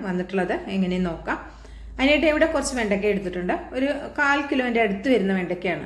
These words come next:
എടുത്തിട്ടുള്ളത്. അത് ഞാൻ ഇതുപോലെ ഒന്ന് ചെരിച്ച് കട്ടാക്കി എടുത്തിട്ടുണ്ട്. അതോടെ മാറ്റി വയ്ക്കാം. മിക്സിയുടെ ജാർ എടുക്കാം.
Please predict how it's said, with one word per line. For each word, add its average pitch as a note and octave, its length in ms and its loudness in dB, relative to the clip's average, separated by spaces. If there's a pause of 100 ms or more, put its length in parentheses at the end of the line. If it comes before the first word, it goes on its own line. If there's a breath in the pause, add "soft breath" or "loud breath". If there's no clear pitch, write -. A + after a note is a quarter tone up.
എടുത്തിട്ടുള്ളത്. D#3 580 -6
അത് A#3+ 200 -4
ഞാൻ A#3+ 200 0
ഇതുപോലെ G#3 360 4
ഒന്ന് G3+ 160 0 (100)
ചെരിച്ച് G#3+ 380 -4
കട്ടാക്കി G3 440 -2
എടുത്തിട്ടുണ്ട്. - 460 -4 (720 loud breath)
അതോടെ C#4+ 260 6
മാറ്റി C4+ 280 0
വയ്ക്കാം. C4 360 0
മിക്സിയുടെ G#3+ 420 0
ജാർ F#3+ 260 0
എടുക്കാം. F#3+ 320 -2